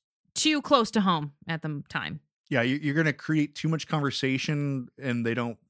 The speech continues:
Speaker 2: want it to go in that direction, maybe.
Speaker 1: So I thought that was pretty
Speaker 2: Interesting.
Speaker 1: crazy. So now we have two more episodes, um, before it's over. This went by fast.
Speaker 2: Yeah.
Speaker 1: This episode was fucking wild, though. There
Speaker 2: I
Speaker 1: was
Speaker 2: di-, I
Speaker 1: so
Speaker 2: did-,
Speaker 1: much.
Speaker 2: this wasn't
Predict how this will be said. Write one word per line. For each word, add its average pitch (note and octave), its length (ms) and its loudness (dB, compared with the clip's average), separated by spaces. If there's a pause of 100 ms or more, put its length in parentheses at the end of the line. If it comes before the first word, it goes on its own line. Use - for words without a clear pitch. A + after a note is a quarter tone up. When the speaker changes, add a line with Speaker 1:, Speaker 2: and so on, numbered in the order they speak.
(160)
Speaker 2:
want A2+ 180 -4
it G#2 60 -10
to A2 60 -12
go A2 100 -6
in G2+ 60 -6
that G2 120 -10
direction, - 400 -14
maybe. - 220 -16 (180)
Speaker 1:
So A#3+ 140 4
I A3 80 6
thought A3 120 -2
that F#3 120 4
was F3+ 120 0
pretty F3+ 180 0
Speaker 2:
Interesting. D#3+ 300 -2
Speaker 1:
crazy. D#3 40 -4
So A3 200 2
now A#3+ 320 4
we C4+ 100 2
have G3+ 120 0
two - 160 -2
more A#3 140 2
episodes, E3 680 -4 (520)
um, E3+ 320 2
before E3 260 -4
it's D#3+ 140 -4
over. F3+ 420 -4 (540)
This - 80 -20
went D#4 120 -4
by D3 100 -8
fast. - 720 -16 (320)
Speaker 2:
Yeah. D3 400 -2 (680)
Speaker 1:
This C4+ 140 0
episode A3+ 400 0
was E3+ 180 -4 (360)
fucking F3+ 340 0
wild, D3 400 -6
though. F#2 280 -12 (380)
There B3+ 100 6
Speaker 2:
I - 40 6
Speaker 1:
was A3 120 4
Speaker 2:
di-, - 140 4
I - 20 8
Speaker 1:
so A3 80 8
Speaker 2:
did-, C4+ 80 6
Speaker 1:
much. D#3 220 0
Speaker 2:
this G3 160 4
wasn't A3+ 340 4